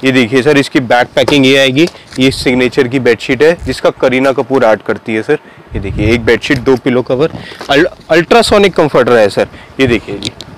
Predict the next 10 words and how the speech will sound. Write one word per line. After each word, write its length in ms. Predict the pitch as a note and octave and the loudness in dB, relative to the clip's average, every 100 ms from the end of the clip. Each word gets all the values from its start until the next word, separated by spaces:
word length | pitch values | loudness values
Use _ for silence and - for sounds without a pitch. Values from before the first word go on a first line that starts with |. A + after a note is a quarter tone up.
| - - - - - - - - - - - - - - - - - - | -20 -20 -20 -20 -20 -10 -8 -8 -12 -20 -20 -20 -20 -20 -20 -20 -20 -4
और 140 | B2 C3 | 0 4
reversible 540 | C#3 D#3 C#3 F3+ F3 | 4 2 2 2 2
comforter 440 | E3 D3+ D#3 C3+ C#3+ | 2 2 2 2 2
मिलेगा 380 | C#3 C3 C3 | 2 4 4
सर, 140 | C3+ F3+ - - - - - - - - B2 | 2 0 -2 -20 -20 -20 -20 -20 -20 -12 -8
इस 160 | A#2+ | -4
तरीके 300 | C3+ B2 B2 | 0 0 0
से 120 | A#2 A#2+ | 0 0
आएगा 280 | G#2+ G#2+ | 0 0
सर। 120 | A2+ | -4